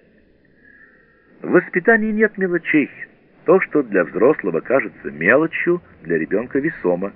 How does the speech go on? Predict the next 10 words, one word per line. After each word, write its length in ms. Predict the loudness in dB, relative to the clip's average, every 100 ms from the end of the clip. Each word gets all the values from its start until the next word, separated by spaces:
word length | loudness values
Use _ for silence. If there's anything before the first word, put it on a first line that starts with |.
| -14
и 60 | -12
существенно. 800 | -6 -6 -6 -10 -16 -20 -20 -20 -20 -20 _ _ -20 -20 -20 -20 -4
Для 220 | 2 4
малыша 440 | 6 4 4 2
научиться 600 | 2 0 0 -4 -4 -4
зашнуровывать 800 | -2 -2 2 4 6 6 4 2
ботинки 580 | 2 0 -2 -6 -2 -2
очень 280 | -2 -4 -6
сложная 440 | -2 0 0 0
премудрость. 600 | 2 0 2 0 0 -2